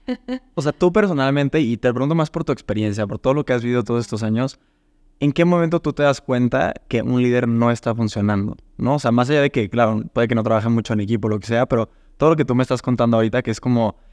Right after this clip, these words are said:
Speaker 2: el perfecto líder, ¿no? Que puede llevar a su equipo al mejor resultado. ¿Cuándo tú, desde tu, tu posición, te das cuenta que hay algo que no está funcionando con esta persona?
Speaker 1: Ningún líder es perfecto, así como ninguna empresa es perfecta.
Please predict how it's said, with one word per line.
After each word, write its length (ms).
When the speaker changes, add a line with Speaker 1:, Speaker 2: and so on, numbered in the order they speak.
Speaker 2:
el 140
perfecto 460
líder, 400
¿no? 360
Que 120
puede 200
llevar 220
a 80
su 120
equipo 380
al 200
mejor 260
resultado. 580
¿Cuándo 320
tú, 400
desde 320
tu, 500
tu 120
posición, 360
te 60
das 140
cuenta 280
que 300
hay 240
algo 300
que 80
no 60
está 180
funcionando 540
con 120
esta 180
persona? 520
Speaker 1:
Ningún 480
líder 320
es 140
perfecto, 520
así 200
como 240
ninguna 320
empresa 340
es 80
perfecta. 720